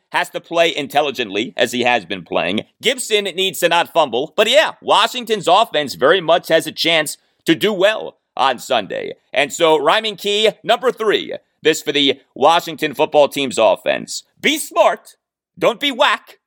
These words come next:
but you can have success at the Silver and Black. All right, prediction time. The line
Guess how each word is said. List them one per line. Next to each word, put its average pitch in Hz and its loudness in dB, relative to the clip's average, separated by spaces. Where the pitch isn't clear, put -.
but 117 -6
you 160 -6
can 175 -4
have 247 -4
success - -4
at 147 -4
the 156 -4
Silver 110 -6
and 120 -2
Black. 98 -8
All 127 4
right, 135 0
prediction 147 -4
time. 64 -6
The 151 2
line 123 2